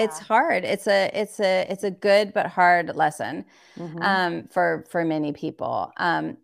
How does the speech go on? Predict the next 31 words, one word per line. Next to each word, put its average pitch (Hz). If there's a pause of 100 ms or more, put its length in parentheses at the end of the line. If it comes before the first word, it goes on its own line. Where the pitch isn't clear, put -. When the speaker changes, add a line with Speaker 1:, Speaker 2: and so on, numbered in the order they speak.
(100)
Speaker 1:
fighters 208
are 180
about, 165
"How 180
do 180
I 156 (260)
become," 175
and 160
this 156
is 175
what 156
sounds 160
like 156
you've 160
done 175
through 160
all 151
the 160
work 196
that -
you've 160
done, 139
is, 151
"How 180
do 196
I 175
become 180 (440)
comfortable 165 (440)
in 190
the 175
ease, 151